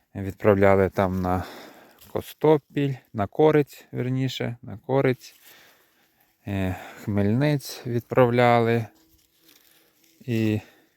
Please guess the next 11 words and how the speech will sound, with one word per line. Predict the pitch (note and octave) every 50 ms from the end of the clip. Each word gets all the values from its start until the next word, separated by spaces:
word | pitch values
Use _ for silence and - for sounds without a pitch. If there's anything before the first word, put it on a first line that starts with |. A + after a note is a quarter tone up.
| _ _ _ _ _ _ _ _ _ _ _ _ _ _ _
і | - -
ще | - - C3 A#2
одна | G#2+ G2 G2+ G2
посилочка, | - G#2 - - A2+ G#2 G2+ F#2 - - G2+ F#2+
вже | F#2 F#2+ G2+ G2
не | G#2 F#2+
пам'ятаю | - G2+ G2 F#2+ F#2+ - - F#2+ F#2 F2+ F2+
куди. | - - - E2+ F2 F2+ E2+ - _ _ _ _ _ _ _ _ _ _ _ _ _ _ _ _ _ _ _ _ _ _ _ - _
Ось | - G#2+ G2 F2 - G#2
робили | G2 F#2+ F2 A2 A2 G2+ F#2+ F#2+ F#2 - _ -
відправки. | G#2 G2 G2+ - _ - C#3 C3+ C#3 C#3 C3 - - B2 A#2